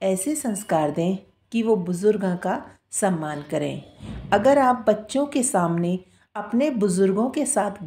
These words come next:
गलत व्यवहार कर रहे हैं, तो निश्चित ही कल आपके बच्चे आपके साथ वैसा ही व्यवहार करेंगे। नंबर तीन,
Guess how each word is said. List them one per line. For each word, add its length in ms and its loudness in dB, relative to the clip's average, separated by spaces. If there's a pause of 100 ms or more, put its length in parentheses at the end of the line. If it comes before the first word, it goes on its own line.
गलत 340 2
व्यवहार 460 0
कर 100 2
रहे 320 0
हैं, 260 -6 (520)
तो 120 -2
निश्चित 520 0
ही 200 -2 (540)
कल 180 2 (140)
आपके 400 0
बच्चे 580 0 (240)
आपके 380 -2
साथ 500 -2
वैसा 420 0
ही 260 -4 (120)
व्यवहार 380 0
करेंगे। 580 -4 (480)
नंबर 340 0
तीन, 440 0